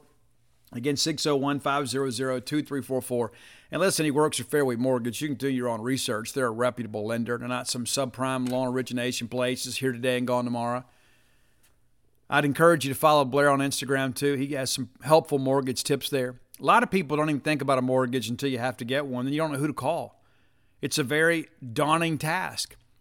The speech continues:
So stick with a winner like Blair Chandler. And if you mentioned to Blair you heard about him on the Boneyard, he's gonna pay for your appraisal.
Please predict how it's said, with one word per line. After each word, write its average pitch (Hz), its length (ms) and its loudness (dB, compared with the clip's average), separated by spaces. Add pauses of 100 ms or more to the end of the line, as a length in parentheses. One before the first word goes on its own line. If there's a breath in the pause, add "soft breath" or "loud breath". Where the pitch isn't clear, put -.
(200)
So - 180 0
stick 151 300 -2
with 156 100 -2
a 139 60 0
winner 147 240 2
like 127 220 0
Blair 131 180 0
Chandler. 117 380 -6
And 117 80 -8
if - 100 -10
you 131 80 0
mentioned 160 340 -2
to 139 60 -2
Blair 139 220 4
you 131 120 0
heard 139 160 0
about 135 200 2
him 127 80 -2
on 123 60 -2
the 120 60 -2
Boneyard, 127 440 0
he's 117 100 -6
gonna 131 120 -2
pay 131 200 -2
for 123 160 -6
your 113 120 -6
appraisal. 117 520 -2